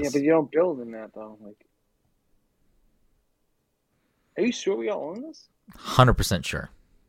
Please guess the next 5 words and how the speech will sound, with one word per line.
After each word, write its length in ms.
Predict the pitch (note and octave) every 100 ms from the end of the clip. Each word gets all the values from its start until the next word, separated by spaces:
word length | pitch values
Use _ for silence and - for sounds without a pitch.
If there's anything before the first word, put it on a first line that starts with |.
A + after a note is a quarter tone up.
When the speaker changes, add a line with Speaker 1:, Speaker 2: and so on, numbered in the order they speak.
| _ _ _ -
Speaker 2:
We've 180 | D#3+ -
played 200 | D3+ C#3+
it 80 | B2+
together? 400 | A#2+ C3+ G3+ G#3+ - _ _ _ -
Speaker 1:
Yes. 560 | - F3 A#2 - -